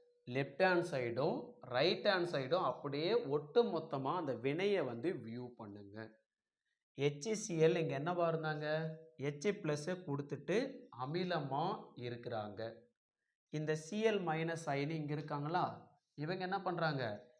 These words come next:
ஒரு எச் பிளஸ் அயனியை கொடுத்தா வாங்கிக்குவாங்க.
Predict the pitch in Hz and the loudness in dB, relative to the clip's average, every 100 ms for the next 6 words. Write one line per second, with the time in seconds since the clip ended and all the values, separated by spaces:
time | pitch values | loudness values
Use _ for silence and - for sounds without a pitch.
0 | _ - 131 131 127 131 196 196 180 170 | _ -4 -2 0 -2 -2 -4 -2 -2 0
1 | 151 143 135 127 123 - 160 180 175 190 | 0 0 0 -4 -6 -4 -2 -2 2 2
2 | 240 - - 131 135 156 160 151 156 117 | 2 -2 -12 -4 2 2 2 -2 -4 -6
3 | 107 101 | -6 -8